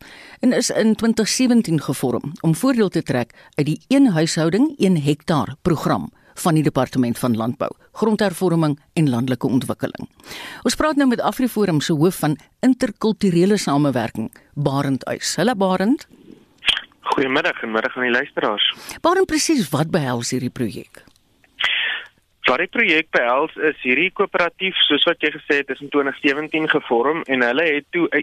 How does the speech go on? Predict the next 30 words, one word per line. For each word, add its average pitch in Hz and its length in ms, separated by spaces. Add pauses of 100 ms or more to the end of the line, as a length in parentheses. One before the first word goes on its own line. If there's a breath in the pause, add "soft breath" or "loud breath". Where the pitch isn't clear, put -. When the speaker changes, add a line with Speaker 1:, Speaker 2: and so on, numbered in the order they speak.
Speaker 2:
eerste 185 400
oes 151 220
afgehaal 135 500
in 139 80
die 135 100
twintig 139 340
negentien 143 560
twintig 131 360
twintig 147 320
plantseisoen. 120 680 (520 loud breath)
Ehm, 127 160
en 143 120
wat 151 120
dit 156 120
besonders 208 500
maak 139 320
is 135 180
buiten 143 460
die 156 240
mielies 139 360
wat 147 120
die 139 80
regering 165 560
vir 143 140
hulle 127 180
geplant 120 460
het, 104 140
het 117 120
hulle 135 180
'n 143 220